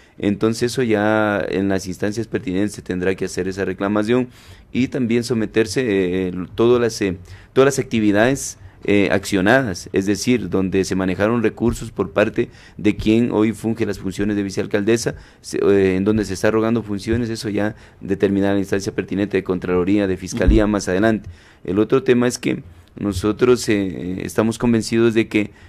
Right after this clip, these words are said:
Speaker 1: eh, se debe restituir un derecho, o, eh, ganado, como la norma lo dice, eh, cuando fue el, el quince de mayo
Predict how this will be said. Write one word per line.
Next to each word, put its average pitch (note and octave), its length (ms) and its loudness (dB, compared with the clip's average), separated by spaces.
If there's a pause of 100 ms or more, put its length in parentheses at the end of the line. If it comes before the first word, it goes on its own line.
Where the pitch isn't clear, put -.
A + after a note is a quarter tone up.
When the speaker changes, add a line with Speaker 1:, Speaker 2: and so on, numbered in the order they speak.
(160)
Speaker 1:
eh, G2 140 2
se G2 180 0
debe G#2+ 240 6
restituir G#2+ 680 0 (380)
un A2 120 2
derecho, G#2+ 500 4
o, F#2+ 560 0
eh, F#2+ 240 2
ganado, G2+ 480 0 (240)
como G2+ 240 0
la F#2 120 0
norma F#2+ 320 0
lo E2+ 100 -2
dice, - 380 -8 (580)
eh, F2+ 240 2
cuando F#2 300 0
fue G2+ 520 4
el, F2+ 180 -2
el F2 380 -4
quince G#2+ 300 0
de G2 80 0
mayo A2 340 2